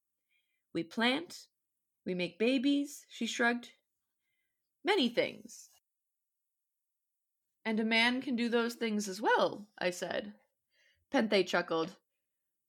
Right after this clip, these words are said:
"You have the wrong word," she said, rubbing at my chin. "A beard is what a man makes.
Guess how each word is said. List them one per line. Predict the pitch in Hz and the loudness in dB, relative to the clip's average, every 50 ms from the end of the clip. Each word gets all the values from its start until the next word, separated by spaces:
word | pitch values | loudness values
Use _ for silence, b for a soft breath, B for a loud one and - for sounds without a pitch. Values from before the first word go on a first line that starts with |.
| _ _ _ | _ _ _
"You | - 226 269 294 | -2 2 2 2
have | 320 349 370 403 440 381 | 4 4 2 2 0 0
the | 349 330 | -2 -2
wrong | 277 285 269 247 226 202 | 0 2 2 2 2 0
word," | 185 180 165 110 95 - - - 202 - | 0 0 0 0 0 -2 -4 -6 -10 -14
she | _ - - - - 208 208 | _ -12 -10 -4 -2 0 0
said, | 202 - - 202 180 175 170 165 170 180 185 - _ - - - | -2 -2 0 2 2 2 2 2 0 -2 -4 -6 _ -20 -10 -2
rubbing | 185 196 190 180 185 175 175 | 2 2 2 2 0 -2 -4
at | 165 - - - | -4 -4 -4 -6
my | 165 170 | -8 -8
chin. | - - 190 170 160 156 156 180 175 _ _ _ _ _ _ _ _ _ _ _ _ _ _ _ _ _ _ _ _ _ _ _ _ _ _ _ _ _ _ - | -4 -2 -2 -2 -2 -2 -6 -10 -14 _ _ _ _ _ _ _ _ _ _ _ _ _ _ _ _ _ _ _ _ _ _ _ _ _ _ _ _ _ _ -4
"A | - 247 | -2 0
beard | 226 220 294 349 415 392 392 392 285 320 - - | 2 6 6 8 8 8 6 6 4 2 0 -2
is | 269 247 220 | -2 -2 0
what | 233 254 247 | 0 0 0
a | 233 214 | 0 0
man | 214 202 190 180 170 165 151 | 0 0 0 0 -2 -4 -6
makes. | 123 82 60 - - _ - - - - - | -10 -10 -12 -14 -16 _ -20 -18 -18 -18 -20